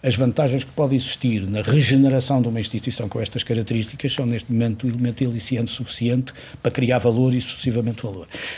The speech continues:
Naturalmente, eu tenho dois acionistas que têm tendências de venda. Mas isso faz parte daquilo que é a função de um gestor, que é valorizar o ativo. E, portanto, naturalmente que eu estou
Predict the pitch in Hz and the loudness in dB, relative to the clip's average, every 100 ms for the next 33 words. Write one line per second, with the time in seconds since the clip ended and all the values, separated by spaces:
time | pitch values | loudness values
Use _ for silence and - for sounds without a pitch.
0 | - 135 160 160 127 123 139 127 123 120 | 2 4 4 4 4 6 4 2 0 2
1 | 127 117 113 - 107 113 - 120 - 127 | 2 2 0 0 0 0 -2 -8 -2 0
2 | 117 110 101 95 - - - - - - | 2 0 -4 -4 -6 -10 -12 -14 -20 -2
3 | 139 135 156 - 175 - - 147 156 180 | 2 4 2 0 0 0 2 2 0 -4
4 | 180 156 156 175 165 175 165 160 175 175 | -4 0 0 0 -2 2 0 2 0 0
5 | 170 190 - 196 196 - 95 104 107 95 | 0 0 -2 -6 -6 -4 -2 0 0 -2
6 | 98 92 90 - - - - - - - | -4 -2 -4 -4 -12 -20 -20 -14 -10 -4
7 | - 131 131 220 - 123 95 98 95 104 | 0 0 0 -8 -4 -2 -2 -2 -4 -4
8 | 107 - 117 - 135 147 | -4 -4 -4 0 0 -2